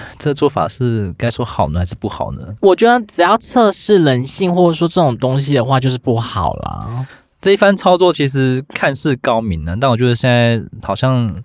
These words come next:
Speaker 1: 玩这种套路。
Speaker 2: 对。
Speaker 1: 嗯。
Speaker 2: 就是被，被套路走了。
Speaker 1: 而且他
Speaker 2: 不能这样子吧。
Speaker 1: 他也是算有好处吧，不花一毛钱裁了一批人这样子，也不用给资遣费啊。
Speaker 2: 贱，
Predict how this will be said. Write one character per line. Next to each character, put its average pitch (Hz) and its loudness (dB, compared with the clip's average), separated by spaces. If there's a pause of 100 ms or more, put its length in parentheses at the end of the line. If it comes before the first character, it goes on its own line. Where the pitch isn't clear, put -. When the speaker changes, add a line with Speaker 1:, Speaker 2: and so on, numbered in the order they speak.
(220)
Speaker 1:
玩 98 2
这 107 0
种 85 0
套 90 0
路。 82 -6 (240)
Speaker 2:
对。 147 4 (520)
Speaker 1:
嗯。 87 -6 (160)
Speaker 2:
就 160 0
是 156 -2
被， 135 2
被 131 0
套 131 2
路 123 2
走 71 0
了。 76 -6
Speaker 1:
而 147 0
且 139 4
他 147 4
Speaker 2:
不 147 6
能 147 6
这 147 4
样 120 0
子 160 -2 (100)
吧。 101 0 (220)
Speaker 1:
他 - -4
也 120 2
是 127 -4
算 123 0
有 98 2
好 95 -4
处 98 -8
吧， 107 -10
不 123 0
花 117 2
一 117 0
毛 87 0
钱 90 -4
裁 87 -4
了 85 -2
一 92 -2
批 90 -6
人 80 -6
这 82 -10
样 78 -10
子， 90 -6
也 95 0
不 101 0
用 107 2
给 82 -4 (180)
资 - -6
遣 95 -4
费 82 -4
啊。 - -12
Speaker 2:
贱， 139 2